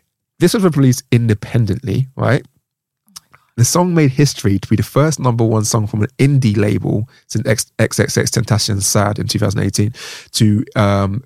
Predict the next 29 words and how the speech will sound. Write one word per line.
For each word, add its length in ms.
go, 120
like, 200
number 320
one 360
on 120
a 40
Billboard. 440
So 120
you 60
think 180
that 120
stopped 300
him? 180
He 100
didn't 100
get 100
a 40
record 240
deal. 300
He 80
just 120
did 140
it 100
himself 460
independently 800
and 240
made 320
fucking 480
ridiculous 560